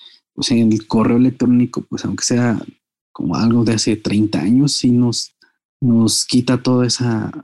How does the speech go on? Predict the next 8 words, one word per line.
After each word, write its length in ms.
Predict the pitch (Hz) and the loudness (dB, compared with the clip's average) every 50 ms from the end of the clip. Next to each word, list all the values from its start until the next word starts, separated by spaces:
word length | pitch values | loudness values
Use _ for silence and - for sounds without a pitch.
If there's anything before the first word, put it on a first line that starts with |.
| - - | -8 0
nube 340 | 139 123 123 123 123 127 123 | 2 4 4 4 4 4 4
de 100 | 120 110 | 2 2
información 760 | 101 98 - 98 95 98 95 101 - - 131 135 151 170 160 | 0 0 -2 -2 -2 -2 -2 -2 -2 0 2 2 4 4 4
y 140 | 127 110 | 4 2
podemos 500 | 95 - - 90 98 104 107 107 113 110 | 0 -2 -4 -4 -2 0 0 0 0 0
ir 100 | 117 107 | -2 -4
checando 480 | - - 110 - - 107 107 107 107 107 | -4 -4 -6 -4 -2 0 0 2 2 2
las, 480 | 98 82 - - - - - - - | 0 -2 -2 -6 -8 -8 -8 -8 -8